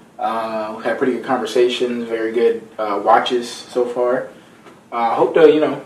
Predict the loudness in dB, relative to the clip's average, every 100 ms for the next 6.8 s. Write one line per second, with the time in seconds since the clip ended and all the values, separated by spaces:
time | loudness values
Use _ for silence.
0 | -18 -20 -20 -6 -4 -4 -2 0 0 0
1 | -2 -4 -4 -4 -4 -10 -12 -20 -18 -10
2 | -8 -6 -4 -2 -2 -2 -6 -8 -8 -8
3 | -10 -12 -14 -16 -20 -20 -20 -12 -10 -6
4 | -8 -8 -10 -6 -6 -8 -12 -20 -20 -20
5 | -20 -10 -4 -4 -4 -14 -20 -20 -20 -20
6 | -14 -8 -6 -2 0 2 0